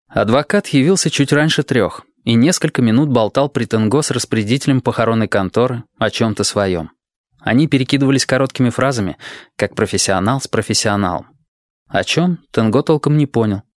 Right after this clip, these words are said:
Слишком давно были знакомы эти два жителя городишки, где все знают всех. Сразу рядом с покойницкой обнаружились неприметные двери черного хода, за которыми ждал фургон похоронного бюро.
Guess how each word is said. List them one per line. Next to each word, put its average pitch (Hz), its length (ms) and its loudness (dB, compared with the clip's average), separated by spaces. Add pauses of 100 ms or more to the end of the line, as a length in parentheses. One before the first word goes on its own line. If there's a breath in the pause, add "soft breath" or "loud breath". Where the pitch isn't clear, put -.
(260)
Слишком 160 440 0
давно 135 360 2
были 117 180 2
знакомы 120 460 2
эти 113 140 -2
два 110 200 2
жителя 104 320 -2
городишки, 104 600 0 (480 loud breath)
где 98 180 0
все 151 320 0
знают 104 380 0
всех. - 400 -4 (920)
Сразу 127 380 2
рядом 123 240 2
с - 80 -4
покойницкой 123 800 -2
обнаружились 151 600 0
неприметные 139 600 0
двери 131 280 2
черного 131 440 0
хода, 107 400 0 (380 loud breath)
за 107 160 0
которыми 139 420 0
ждал 117 320 0
фургон 107 400 0
похоронного 101 600 0
бюро. 95 340 -2